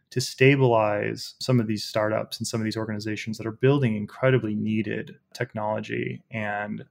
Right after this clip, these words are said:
tools kind of between cycles and when there's not a spotlight on, like, a, an election like the twenty twenty election. Otherwise, it's not gonna have the same level of innovation that other industries have, and it's not gonna move forward,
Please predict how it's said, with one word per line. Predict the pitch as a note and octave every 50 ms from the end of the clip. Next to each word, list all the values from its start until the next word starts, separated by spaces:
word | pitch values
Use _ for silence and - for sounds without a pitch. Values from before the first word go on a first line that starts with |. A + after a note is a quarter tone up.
| _
tools | - - - C#3+ C3 B2 A2+ A#2+ A#2+ A#2 B2+ - - - _ _ _ _ _ _ _
kind | - - C3+ C3
of | A#2 A2
between | - A2+ - - C3+ C3+ C3 C3
cycles | B2+ B2+ - A2 G#2 G#2 - G#2+ G#2+ G#2+ - - - - - -
and | - A#2 A2+ A2 G#2+ G#2+ - -
when | A#2+ A#2+ B2 B2+ B2+
there's | B2 A#2 G#2+
not | A2+ G#2+ G#2 G#2
a | G2+
spotlight | - - - - - - - - - A#1+ - - - - - _
on, | - A2+ G#2+ G#2 G#2+ A2 A2+ - - - A2+ - _ _ -
like, | A#2+ A#2 -
a, | A#2+ A#2+ A#2 - -
an | A#2+ A#2 A2+
election | A2 G#2+ G#2 G#2 - - - A#2 A#2
like | A#2 A#2
the | - -
twenty | - - B2 - A#2+ A#2
twenty | - - A#2 A2+ A2
election. | - - - G#2+ - - - - - - - - - - - - - _ _
Otherwise, | - E3 G#3 A3 F#3 E3+ D#3+ D#3 C#3+ B2+ B2+ - _ _
it's | - A3 C3+ - -
not | C#3 C#3+ D#3 -
gonna | - D3 B2+
have | C3 C#3 D3 C3+
the | B2+
same | - - A#2 A#2 A#2
level | A2+ A2 A2+ G#2+
of | A2
innovation | A2 A2 G#2+ G#2 G#2+ A2+ A2+ - - - - - - - _ _ _
that | - B2 B2 -
other | A#2+ A2+ A2+ A2 A2+
industries | - A2 A2 A2 G#2 - - A#2 G#2
have, | - - A2 A2 A2 A2 A2
and | A#2 A2+
it's | G#2+ - -
not | - A2+ A2 A2
gonna | - A#2
move | A2 A2 A2 G#2+ -
forward, | - - A2 G#2+ G#2 G#2 G#2 A2+ A2